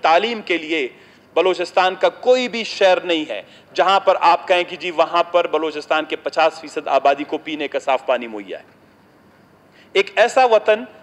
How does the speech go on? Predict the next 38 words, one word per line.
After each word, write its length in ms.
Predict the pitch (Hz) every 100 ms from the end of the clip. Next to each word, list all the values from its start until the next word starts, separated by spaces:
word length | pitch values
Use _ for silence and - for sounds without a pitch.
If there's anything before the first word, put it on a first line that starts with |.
| _ -
एक 140 | 175
ऐसा 260 | 202 208 233
सूबा 680 | 220 202 180 180 190 - -
जिसको 240 | 190 - 208
खुदावंद 380 | 196 196 214 208
तबारक 260 | 190 185
ताला 240 | - 190 202
ये 160 | 190
सारी 300 | 175 185 202
दुनियावी 500 | 175 165 185 190 190
दौलतें 480 | 190 151 170 165 233
भी 100 | 208
दे 260 | 160 127 98 - - -
और 100 | 185
इसके 240 | 220 - 233
बावजूद 460 | 185 180 202 240 208
जो 100 | 190
बुनियादी 520 | 151 165 175 214 269
सहूलतें 500 | - 202 175 170 151
हैं, 200 | 113 85 _ _ _ _ _ _ _ _
जो 80 | -
सबसे 380 | - 240 - 247
सस्ती 480 | - 180 - 254 226
हैं, 320 | 165 98 - _ _
सबसे 300 | - 196 220
आसानी 400 | 185 180 175 240
से 120 | 226
available 440 | 220 202 196 185 175
हैं, 240 | 170 156
पानी 340 | 165 180 190 175
है, 120 | 180
बिजली 480 | 175 143 151 190 180
है, 140 | 175 170
तालीम 480 | - 147 190 208
है, 320 | 165 147 - - - -
अच्छी 300 | 185 - 202
सड़कें 460 | - 170 - 220
हैं, 200 | 185 147